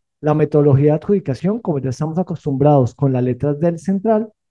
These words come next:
es de precios múltiples. Es decir,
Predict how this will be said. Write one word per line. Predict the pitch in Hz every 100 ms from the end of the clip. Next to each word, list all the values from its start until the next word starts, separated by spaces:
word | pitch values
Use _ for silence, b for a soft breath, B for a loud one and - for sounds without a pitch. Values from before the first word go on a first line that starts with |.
| _
es | 156 151 139
de | 165
precios | 170 175 175 160 - 156 139
múltiples. | 151 156 143 131 127 113 110 -
Es | 143 127
decir, | 139 160 143